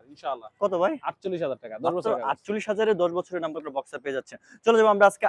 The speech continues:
Speaker 2: আইটিআর একদম
Speaker 1: আজকে
Speaker 2: পানির দামে।
Speaker 1: ডিজিটাল প্লেট আরটিআর মাত্র পঞ্চাশ হাজার টাকা দিব।
Speaker 2: মাত্র আটচল্লিশ হাজার, জান, পঞ্চাশে নিচে দিব আজকে।
Speaker 1: আটচল্লিশ না, আজকে সাতচল্লিশ হাজার, হৃদয়
Speaker 2: আজকে
Speaker 1: ভাই।
Speaker 2: সাতচল্লিশ?
Speaker 1: এক হাজার কম আর।
Speaker 2: আসলে আরো সম্মানই আছে।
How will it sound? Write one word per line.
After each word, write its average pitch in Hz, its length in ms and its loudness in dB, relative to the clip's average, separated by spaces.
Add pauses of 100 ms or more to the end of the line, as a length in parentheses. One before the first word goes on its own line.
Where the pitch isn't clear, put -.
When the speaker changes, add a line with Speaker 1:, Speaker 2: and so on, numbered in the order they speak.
Speaker 2:
আইটিআর 196 400 6
একদম 202 120 8
Speaker 1:
আজকে 214 220 4
Speaker 2:
পানির 208 240 6
দামে। 135 220 -2
Speaker 1:
ডিজিটাল 208 440 2
প্লেট 196 220 2
আরটিআর 202 320 6
মাত্র 185 260 -2
পঞ্চাশ 214 240 -6
হাজার 180 140 -2
টাকা 139 160 -8
দিব। 117 120 -10
Speaker 2:
মাত্র - 220 6
আটচল্লিশ 214 380 6
হাজার, 135 200 2
জান, 156 240 4
পঞ্চাশে 208 300 4
নিচে 202 200 0
দিব 160 200 -4
আজকে। 151 140 8
Speaker 1:
আটচল্লিশ 262 440 6
না, 269 60 4
আজকে 254 160 2
সাতচল্লিশ 247 460 4
হাজার, 220 220 6
হৃদয় 202 180 6
Speaker 2:
আজকে 190 140 6
Speaker 1:
ভাই। 226 40 6
Speaker 2:
সাতচল্লিশ? 320 580 10
Speaker 1:
এক 254 180 10
হাজার 254 180 8
কম 254 180 6
আর। 208 100 8
Speaker 2:
আসলে 277 300 6
আরো 285 220 12
সম্মানই 240 400 8
আছে। 180 200 2